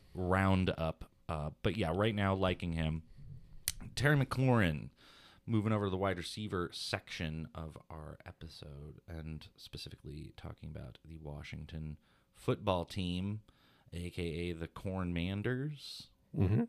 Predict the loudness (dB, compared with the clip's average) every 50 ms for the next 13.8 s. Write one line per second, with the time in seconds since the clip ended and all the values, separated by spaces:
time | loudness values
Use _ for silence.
0 | -2 _ -2 0 2 2 0 -2 _ _ -8 -8 -8 -6 -6 -6 -6 -6 -6 -2
1 | -2 0 0 0 -2 -4 -8 -20 -18 -18 -16 -16 -16 -18 -20 -8 2 4 6 8
2 | 8 8 6 4 0 -10 _ -4 2 2 2 2 4 4 6 4 4 4 6 6
3 | 6 6 6 2 -2 -4 -6 -4 0 2 4 6 6 6 6 6 4 6 6 6
4 | 6 6 4 -2 -14 -14 -14 -12 -10 -6 -4 -4 -2 -2 -2 -2 -2 -4 -6 -8
5 | -8 -10 -10 -10 -10 -10 -10 -10 -10 -10 -12 -16 -14 -12 -12 -10 -6 -2 -2 -2
6 | -2 -2 -4 -4 -4 -4 -4 -6 -6 -8 -8 -10 -12 -8 -6 -4 -4 -4 -6 -8
7 | -12 -12 -12 -14 -16 -14 -6 2 4 6 8 8 6 6 4 -2 -4 -12 -12 -2
8 | 4 4 6 6 6 4 6 6 6 6 4 2 2 0 0 2 2 0 0 2
9 | 0 0 0 0 0 0 0 2 4 4 4 2 0 0 0 0 0 2 2 0
10 | 0 0 0 -2 -2 -2 0 2 0 0 -2 -2 -6 -6 -4 -2 0 0 2 4
11 | 4 4 4 4 2 0 -8 -20 -20 -14 -4 0 2 4 6 6 6 4 2 -2
12 | -14 -14 -14 -14 -14 -8 2 6 8 8 8 8 4 0 2 4 4 4 6 4
13 | 0 0 -2 -4 -8 -14 -8 -4 2 4 6 6 6 6 4 4